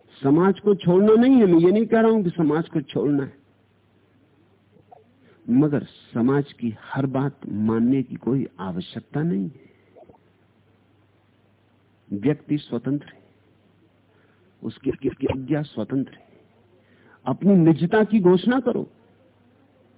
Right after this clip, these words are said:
संसार तो संन्यास का विरोध करेगा, क्योंकि संसार नहीं चाहता कि तुम्हारे भीतर निजता हो। निजता खतरनाक है समाज के लिए, संसार के लिए। संसार से चाहता है कि तुम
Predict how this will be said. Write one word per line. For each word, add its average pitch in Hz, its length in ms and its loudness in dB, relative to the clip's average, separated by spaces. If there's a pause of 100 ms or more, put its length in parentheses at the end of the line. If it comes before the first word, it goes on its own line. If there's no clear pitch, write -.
(100)
संसार 226 480 0
तो 254 160 0
संन्यास 247 440 2
का 262 100 2
विरोध 269 300 0
करेगा, 262 380 0 (720)
क्योंकि 214 260 2
संसार 233 440 2
नहीं 247 280 4
चाहता 247 380 2
कि 214 140 0
तुम्हारे 214 360 4
भीतर 196 300 2
निजता 170 520 2
हो। 120 240 -2 (320)
निजता 170 460 2
खतरनाक 185 760 2
है 175 100 4
समाज 135 400 -2
के 131 140 -2
लिए, 110 180 0 (360)
संसार 135 360 0
के - 140 -6
लिए। - 180 -10 (840)
संसार 175 460 2
से 226 160 0
चाहता 165 320 -2
है 156 80 0
कि 156 120 -2
तुम 180 240 -2